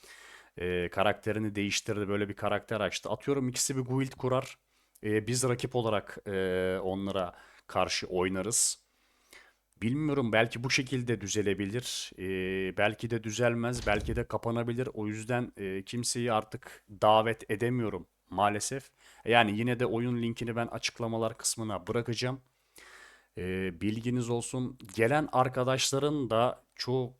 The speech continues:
yani videodan gelen on kişi kadar bir, e, arkadaşımız var. Çok fazla durmadılar ama, e, duran kardeşlerimiz de var.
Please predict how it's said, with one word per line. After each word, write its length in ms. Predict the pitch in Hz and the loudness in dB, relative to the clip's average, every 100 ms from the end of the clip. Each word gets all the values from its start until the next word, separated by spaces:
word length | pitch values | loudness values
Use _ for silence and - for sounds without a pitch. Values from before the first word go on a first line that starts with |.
| - | -10
yani 400 | 110 98 98 92 | -2 0 0 -4
videodan 380 | 92 98 110 113 | -6 -6 -4 -2
gelen 300 | 113 110 113 | 0 0 -2
on 220 | - 113 | -4 -6
kişi 240 | 113 - 113 | -2 -2 -2
kadar 360 | 110 107 101 | -2 -2 -2
bir, 200 | 104 107 | -2 -4
e, 420 | 104 98 98 98 101 | -2 0 0 -2 0
arkadaşımız 760 | 95 - 110 110 120 113 107 | -2 -4 -6 -4 -4 -4 -4
var. 140 | 127 - | -4 -4
Çok 240 | - 143 - | -4 -4 0
fazla 300 | 139 135 131 | 0 0 0
durmadılar 460 | 156 139 104 117 | 0 0 0 0
ama, 280 | 160 123 87 _ _ _ - - - - - | 2 0 -4 _ _ _ -20 -20 -20 -20 -8
e, 180 | 85 95 | -4 -2
duran 280 | 104 120 135 | 2 2 4
kardeşlerimiz 800 | 131 127 131 123 143 139 143 120 | 4 4 4 0 0 0 0 -2
de 100 | 98 | 0
var. 140 | 113 | 0